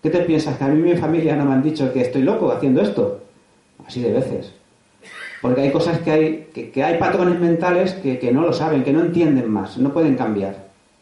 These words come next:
Pero yo soy lo suficiente mayorcito para saber qué es lo que quiero y a qué me quiero dedicar. ¿Entiendes? Entonces, es básico. Y sobre todo, ¿quién quieres ser? Eso es básico. Y por ahí es por donde se entra.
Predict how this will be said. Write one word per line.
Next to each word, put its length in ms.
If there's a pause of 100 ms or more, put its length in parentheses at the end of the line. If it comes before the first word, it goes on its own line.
(160)
Pero 200
yo 120
soy 180
lo 120
suficiente 480
mayorcito 440
para 160
saber 300
qué 60
es 80
lo 100
que 140
quiero 420
y 140
a 100
qué 100
me 120
quiero 180
dedicar. 460 (1400)
¿Entiendes? 380 (300)
Entonces, 300
es 200
básico. 500
Y 80
sobre 240
todo, 260
¿quién 240
quieres 260
ser? 260 (460)
Eso 200
es 80
básico. 400 (1600)
Y 100
por 180
ahí 180
es 40
por 160
donde 200
se 120
entra. 220